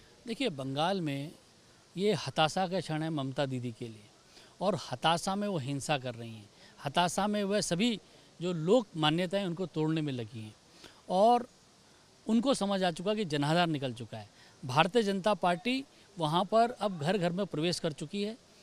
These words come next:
आगामी समय में भारतीय जनता पार्टी की पूर्ण बहुमत की सरकार वहाँ बन जाए, ममता दीदी रुखसत हो जाएं और वहाँ पर जैसा बंगाल का गौरवमयी इतिहास रहा है, उस प्रकार की एक सरकार बने।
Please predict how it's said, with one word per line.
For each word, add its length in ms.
आगामी 640
समय 320
में 200
भारतीय 320
जनता 220
पार्टी 340
की 140
पूर्ण 280
बहुमत 280
की 120
सरकार 380
वहाँ 160
बन 180
जाए, 220
ममता 340
दीदी 260
रुखसत 500
हो 100
जाएं 280
और 240
वहाँ 340
पर 240
जैसा 360
बंगाल 440
का 180
गौरवमयी 460
इतिहास 420
रहा 140
है, 100
उस 140
प्रकार 340
की 100
एक 100
सरकार 360
बने। 240